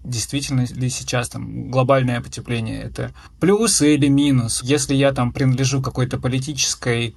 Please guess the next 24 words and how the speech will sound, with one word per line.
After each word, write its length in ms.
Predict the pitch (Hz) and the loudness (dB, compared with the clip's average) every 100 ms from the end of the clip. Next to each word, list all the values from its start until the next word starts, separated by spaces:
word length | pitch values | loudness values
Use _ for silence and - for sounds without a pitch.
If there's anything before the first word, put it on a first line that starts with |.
| - | -8
ветви, 440 | - 131 220 - 135 | 0 4 4 4 2
да, 120 | 127 | 4
если 220 | 139 135 | 2 2
я 60 | 131 | 0
себя 240 | 131 131 | 0 2
ассоциирую 500 | 127 - - 135 123 | 2 0 0 0 0
с 80 | 117 | -4
каким-то 320 | - 131 - | -4 -2 -2
политическим 640 | 131 123 123 127 - 120 110 | -2 -2 -2 -4 -2 -4 -4
крылом, 420 | 131 127 117 104 - - - | 0 0 0 -4 -14 -20 0
то 120 | 151 | 2
это 160 | 190 - | 2 2
как 160 | 147 | 2
будто 240 | 123 - 127 | 2 2 2
навязывает 540 | 127 135 156 143 131 | 4 4 2 0 0
мне 400 | 127 131 135 131 | 2 4 4 2
некоторый 760 | 135 135 147 - 131 127 123 120 - - - | 2 2 2 -2 0 2 0 -4 -12 -20 -14
выбор, 400 | 123 143 143 110 - - | 0 2 4 0 -2 0
плюс 340 | 139 185 - | 0 0 0
это 300 | 131 131 117 | 0 0 -2
или 400 | 113 135 135 135 | -2 0 2 2
минус. 500 | 127 127 117 113 - | 4 2 0 -4 -6
Мне 380 | - 131 131 185 | 2 6 6 4
понравился 1000 | 180 147 151 160 147 135 131 127 127 117 | 2 2 2 2 2 2 2 2 0 -2